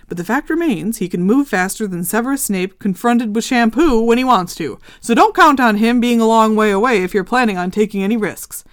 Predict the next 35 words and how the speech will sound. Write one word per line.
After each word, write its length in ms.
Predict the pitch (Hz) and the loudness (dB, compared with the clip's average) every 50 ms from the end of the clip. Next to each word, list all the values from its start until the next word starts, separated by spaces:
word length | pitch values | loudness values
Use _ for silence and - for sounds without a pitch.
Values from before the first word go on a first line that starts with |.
| - - - _ _ - | -20 -20 -20 _ _ -2
I 140 | - 190 208 | 0 2 2
never 240 | 208 233 262 247 240 | 4 2 2 2 2
thought 180 | 240 247 233 | 2 2 4
I'd 160 | 240 240 226 220 | 4 2 2 0
hear 140 | 247 262 | -2 -2
myself 400 | 254 247 240 233 - 262 240 233 | -2 -2 -2 -2 -2 -4 -4 -4
say 240 | - - 294 254 196 | -4 -4 -2 -2 -2
it, 240 | 170 180 226 - - | -4 -4 -10 -8 -8
but 260 | 175 156 156 - - | -8 -8 -8 -12 -14
safety 320 | - - 180 170 175 - 269 | -12 -8 -8 -8 -6 -6 -2
first." 500 | - 359 403 294 285 330 - - - - _ _ _ _ _ _ _ _ _ _ _ _ _ - - _ _ - | 0 2 4 4 2 2 -2 -6 -12 -14 _ _ _ _ _ _ _ _ _ _ _ _ _ -20 -20 _ _ 0
"Thank 340 | - 247 254 240 226 226 - | 2 2 4 4 2 0 0
you 220 | 233 240 240 214 | -2 0 0 0
very 320 | 185 196 220 254 294 320 294 | 2 4 4 4 6 4 4
much 260 | 285 247 - - - | 4 2 2 0 -4
for 100 | - 185 | -6 -2
those 240 | 175 180 175 175 170 | -2 -2 -2 -2 -4
wise 380 | 165 170 175 180 196 202 202 | -2 0 0 2 2 0 -2
words, 460 | 208 262 269 254 240 202 180 170 175 | -2 -2 2 2 2 2 2 -2 -6
Rapier." 580 | 185 185 175 - - 190 180 160 156 170 208 - - _ _ - - - - - _ _ _ _ - | -6 -6 -6 -6 -6 -4 -4 -4 -4 -6 -6 -8 -12 _ _ -20 -20 -20 -20 -20 _ _ _ _ -16
Rapier. 640 | 180 180 175 165 - - - - - - - - - - - - | -12 -10 -10 -10 -10 -10 -12 -12 -12 -12 -14 -18 -20 -18 -12 -10
Rapier, 680 | 220 190 - - 294 - - - 50 50 58 64 202 196 - - - - - - - - - - _ - | -10 -10 -8 -10 -12 -12 -12 -12 -12 -10 -10 -10 -10 -12 -12 -20 -20 -20 -20 -20 -20 -20 -20 -20 _ -4
said 160 | - 233 214 | -4 -2 -2
Lee. 340 | 214 208 220 214 214 240 254 - - - - - - - - - - _ - | 0 -2 -4 -2 -4 -6 -8 -10 -20 -20 -20 -20 -20 -20 -20 -20 -20 _ 0
Listeners, 560 | 220 240 240 - 208 185 165 143 - - - - - - - - - - - | 0 0 0 0 -4 -6 -8 -8 -12 -14 -14 -14 -14 -16 -18 -20 -14 -6 -2
that 180 | - 214 214 | -2 -2 0
brings 260 | - 185 180 180 170 | -2 -4 -4 -4 -4
us 160 | 175 180 185 - | -6 -6 -8 -8
to 100 | - 185 | -8 -6
the 140 | 180 180 196 | -6 -4 -4
end 180 | 196 196 196 | -4 -4 -4
of 80 | 190 196 | -4 -4
another 380 | 196 190 190 196 196 202 202 - - - | -6 -4 -4 -4 -6 -8 -10 -16 -20 -14
Potter 240 | - 185 165 165 | -12 -10 -10 -10
Watch. 440 | 156 147 - - - - - - - | -12 -16 -20 -20 -20 -20 -20 -20 -20